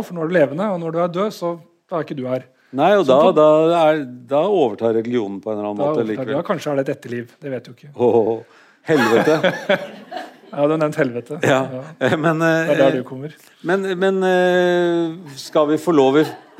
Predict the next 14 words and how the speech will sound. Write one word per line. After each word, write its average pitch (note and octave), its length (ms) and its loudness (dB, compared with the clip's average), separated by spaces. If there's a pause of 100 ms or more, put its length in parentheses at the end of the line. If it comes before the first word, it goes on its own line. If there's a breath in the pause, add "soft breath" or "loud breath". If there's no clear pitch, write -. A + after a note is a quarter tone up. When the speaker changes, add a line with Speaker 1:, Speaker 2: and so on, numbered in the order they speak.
Speaker 2:
<laughs> - 480 -2
i - 40 4
fremtiden C#3+ 640 2
å, C#3+ 80 6
å, C#3+ 300 4 (560)
å, C3 180 -6 (300)
å C3 180 -4
bestemme B2+ 480 -2
litt B2 240 -2
døden A2+ 400 -2
selv, F#3+ 240 -4
da? D#3+ 160 0
At, - 120 -12
eh, B2 500 -4